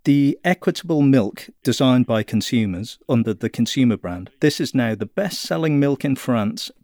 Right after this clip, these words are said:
behind private label after just two and a half years. Not all products perform in the same way, but you can imagine for the big brands, the millions of euros of advertising,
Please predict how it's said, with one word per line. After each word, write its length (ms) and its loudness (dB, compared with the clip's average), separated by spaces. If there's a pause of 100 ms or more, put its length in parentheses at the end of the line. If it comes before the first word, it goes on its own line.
behind 600 0 (100)
private 400 -2
label 400 -6 (240)
after 260 -2
just 280 -6
two 120 -2
and 120 0
a 20 0
half 260 -4
years. 460 -4
Not 220 2
all 240 8
products 420 0
perform 380 -2
in 80 -4
the 40 -6
same 260 -6
way, 220 -10 (220)
but 80 6
you 180 2
can 220 4
imagine 560 6
for 160 -2
the 80 -2
big 260 0
brands, 540 -2
the 540 0
millions 560 6
of 440 -4
euros 380 4
of 100 -4
advertising, 800 -2